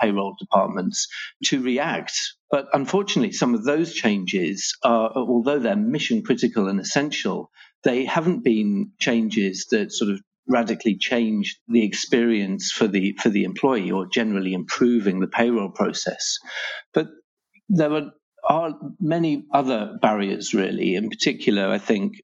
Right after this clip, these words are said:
you know, payroll people are exceptionally busy. There's quite often a, a lack of resource or, and certainly, you know, people not sit-, sitting around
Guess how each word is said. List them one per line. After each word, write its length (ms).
you 140
know, 60
payroll 220
people 320
are 240
exceptionally 760
busy. 520
There's 240
quite 380
often 420
a, 260
a 80
lack 280
of 120
resource 720
or, 300
and 120
certainly, 680
you 100
know, 60
people 360
not 260
sit-, 180
sitting 360
around 460